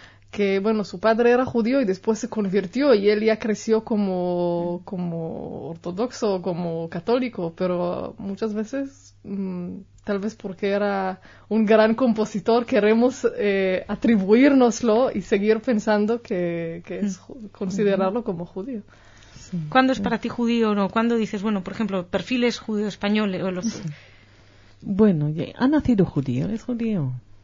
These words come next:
Speaker 3: Diga lo que diga o haga lo que haga por las circunstancias, como pasó en España aquí muchas veces. Dos o tres generaciones aguantaban la conversión al cristianismo y luego desaparición, fueron a Portugal, a Amst-, Ámsterdam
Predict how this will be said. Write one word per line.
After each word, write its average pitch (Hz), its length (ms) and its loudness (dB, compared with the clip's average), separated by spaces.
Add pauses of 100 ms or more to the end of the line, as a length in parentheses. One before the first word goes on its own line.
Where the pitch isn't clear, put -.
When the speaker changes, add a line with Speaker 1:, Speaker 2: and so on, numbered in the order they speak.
(120)
Speaker 3:
Diga 160 320 -2
lo 151 120 0
que 147 120 -4
diga 151 220 -2
o - 60 -2
haga 139 240 2
lo 139 140 0
que - 100 -8
haga 147 240 0
por 143 240 -2
las 127 200 -2
circunstancias, - 840 -6 (560)
como 151 220 -2
pasó 139 260 -4
en 165 100 -2
España 127 420 -6
aquí 180 280 -4
muchas 139 300 -4
veces. 156 340 -4 (400)
Dos 175 220 2
o 165 40 2
tres 170 220 0
generaciones 170 560 0
aguantaban 233 960 2 (280)
la 151 580 0
conversión 226 800 0 (120)
al 165 140 -4
cristianismo 202 680 -2
y 202 40 0
luego 185 240 6
desaparición, 196 680 0 (260)
fueron 202 260 6
a 196 60 4
Portugal, 220 440 2
a 247 60 -2
Amst-, - 260 -4
Ámsterdam 202 680 2